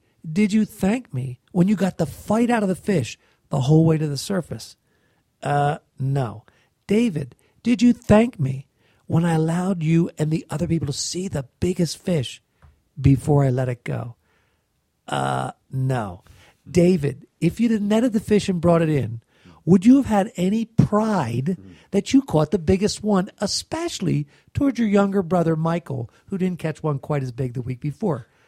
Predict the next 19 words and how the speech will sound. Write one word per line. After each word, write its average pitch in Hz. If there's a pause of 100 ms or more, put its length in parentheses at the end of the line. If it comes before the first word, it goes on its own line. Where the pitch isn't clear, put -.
(340)
"Uh, 170
yeah, 135
I'd 147
have 151
had 160
that." 135 (380)
"And 185
David, 165 (380)
did 196
you 202
have 226
enough 190
fish -
fillets 127 (600)
at -
sixty-seven 165
pounds 156
of 131
stripers? 139